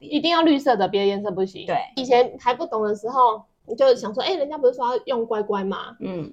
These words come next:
Speaker 2: 然后我就会去买五香乖乖，因为我，我最喜欢五香乖乖了。
Speaker 1: 对，我也喜欢五香的。
Speaker 2: 对，然后买回去之后，我们店长就会说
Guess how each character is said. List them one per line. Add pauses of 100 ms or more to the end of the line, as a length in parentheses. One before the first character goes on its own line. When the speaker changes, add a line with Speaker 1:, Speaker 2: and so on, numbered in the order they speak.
Speaker 2:
然
后
我
就
会
去
买
五
香
乖
乖，
因
为
我，
我
最
喜
欢
五
香
乖
乖
了。
Speaker 1:
对，
我
也
喜
欢
五
香
的。
Speaker 2:
对，
然
后
买
回
去
之
后，
我
们
店
长
就
会
说